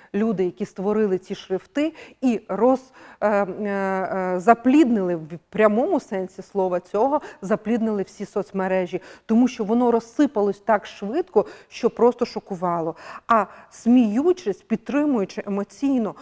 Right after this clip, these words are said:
цю ситуацію, ми з вами сказали, що да, нам весело,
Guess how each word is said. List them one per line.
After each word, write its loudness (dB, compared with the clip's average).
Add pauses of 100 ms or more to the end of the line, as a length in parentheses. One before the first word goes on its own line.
(220)
цю -2
ситуацію, -2 (200)
ми 4
з -4
вами -2
сказали, 2
що -4
да, 4
нам -4
весело, 0